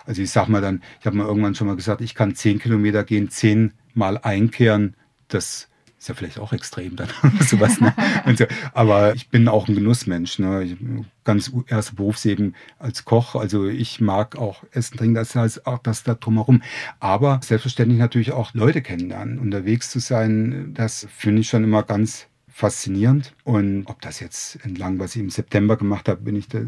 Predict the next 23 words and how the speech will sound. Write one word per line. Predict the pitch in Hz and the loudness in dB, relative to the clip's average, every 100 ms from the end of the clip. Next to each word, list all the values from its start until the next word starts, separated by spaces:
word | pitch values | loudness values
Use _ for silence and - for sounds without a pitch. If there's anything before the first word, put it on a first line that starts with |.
| 120 | -10
das | 120 | -12
komplette | - 95 104 127 | -4 -2 -2 -4
grüne | - 107 104 | 0 2 2
Band | 120 117 120 - | 2 4 4 2
entlang | 120 113 110 | 0 2 0
gegangen, | 110 120 107 | 0 0 0
vom | 107 110 | -2 -6
Dreiländereck | 104 110 104 110 120 120 - | -4 -2 2 2 0 -4 -6
bis | - | -4
zur | 117 107 | -2 0
Ostsee. | 123 - - 117 - - - - - | -2 -4 0 0 0 -16 -16 -10 -4
Und | 98 | 0
da | 98 | 0
bin | - 110 | 2 2
ich | 107 | 4
halt | 107 107 - - | 2 0 -2 0
wirklich | 120 139 104 | 0 0 -4
mit | - | -2
vielen | 160 170 | 2 2
Leuten | 101 98 113 | 2 -2 -6
ins | 107 | -8
Gespräch | 117 - 110 - | -12 -8 -8 -6
gekommen. | 117 110 113 117 | -8 -8 -8 -8